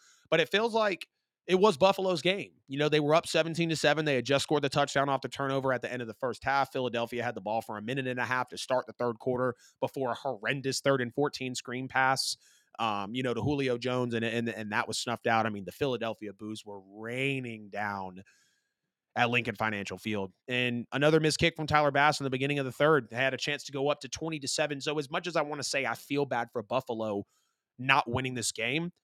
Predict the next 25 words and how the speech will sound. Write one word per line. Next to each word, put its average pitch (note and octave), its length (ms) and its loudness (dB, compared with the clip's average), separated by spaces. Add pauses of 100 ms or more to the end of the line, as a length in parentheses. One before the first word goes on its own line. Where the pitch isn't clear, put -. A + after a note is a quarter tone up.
(180)
they B2+ 140 -2
didn't D3+ 240 2
put D#3+ 160 6
it C#3+ 80 0
away B2 280 0
in A#2 100 -4
times B2 260 0
that A2 80 -4
they A2+ 140 -4
really A#2 240 0
needed A2+ 300 -4
to. F#2+ 160 -8
Philly C#3+ 280 -2
adjusted A#2+ 420 0
well A#2 220 -2
to A2 60 -4
score B2 340 0
on A2 80 -4
the G#2 60 -6
second C3 320 -2
possession A2+ 420 -4
of A#2 100 -4
the A#2 80 -20
third A2 240 -8
quarter. G#2+ 360 -4